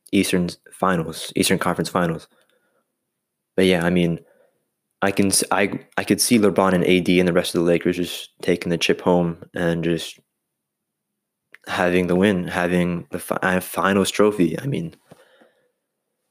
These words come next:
that's not much. That's, that's basically it. I mean, I can't really say much. You know, obviously you could, I f-, how close of a game, how close of, like, a series would it be? I don't know.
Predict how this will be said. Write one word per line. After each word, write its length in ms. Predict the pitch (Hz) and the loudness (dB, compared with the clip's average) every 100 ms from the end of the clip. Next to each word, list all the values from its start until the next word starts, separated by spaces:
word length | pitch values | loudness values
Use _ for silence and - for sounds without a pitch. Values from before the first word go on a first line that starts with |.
| _ _ _ _ _ _ _ _ _ _ - | _ _ _ _ _ _ _ _ _ _ -8
that's 200 | - - | -6 -2
not 120 | 101 | 0
much. 200 | 98 101 | 0 0
That's, 260 | 95 - - - _ _ | -2 -2 -6 -10 _ _
that's 160 | 87 87 | -4 -4
basically 540 | - 98 104 95 104 | -2 -2 -2 -2 0
it. 100 | 107 | -2
I 40 | 85 | -2
mean, 160 | 87 | -4
I 80 | 85 | -6
can't 240 | 90 95 92 | -6 -4 -2
really 200 | 92 90 | -2 -4
say 160 | - | -4
much. 340 | 98 82 - - - _ _ _ - | -4 -4 -6 -10 -16 _ _ _ -6
You 140 | 92 | -2
know, 160 | 85 80 | 0 2
obviously 380 | 98 104 107 | 2 2 2
you 60 | 92 | 2
could, 300 | - 85 76 _ _ _ _ _ _ _ - - | 2 0 -2 _ _ _ _ _ _ _ -10 -4
I 120 | 185 | -4
f-, 160 | - - - - - - _ _ | -6 -18 -20 -20 -20 -20 _ _
how 200 | - 113 113 | -6 -4 0
close 260 | 120 120 | 0 2
of 60 | 120 | 2
a 40 | |
game, 300 | 101 104 117 | 2 2 2
how 180 | 110 101 | 0 -2
close 200 | 107 107 | 0 2
of, 60 | 104 | 2
like, 120 | 92 | 0
a 40 | |
series 340 | - 101 104 101 | 0 0 0 2
would 100 | 90 | 0
it 100 | - | 4
be? 320 | 110 127 - _ _ _ _ _ _ _ _ _ _ _ _ _ _ - | 4 4 0 _ _ _ _ _ _ _ _ _ _ _ _ _ _ -4
I 160 | 98 | 0
don't 140 | 95 92 | 2 2
know. 240 | 85 - | 0 -2